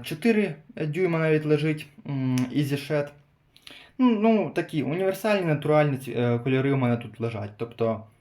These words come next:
е, такі, ну, кольори, е, працюючі дуже гарно, якби, е, по рибі,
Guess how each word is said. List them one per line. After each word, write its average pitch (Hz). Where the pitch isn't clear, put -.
е, -
такі, -
ну, 240
кольори, 196
е, 131
працюючі 151
дуже 117
гарно, 117
якби, 107
е, 143
по 151
рибі, 170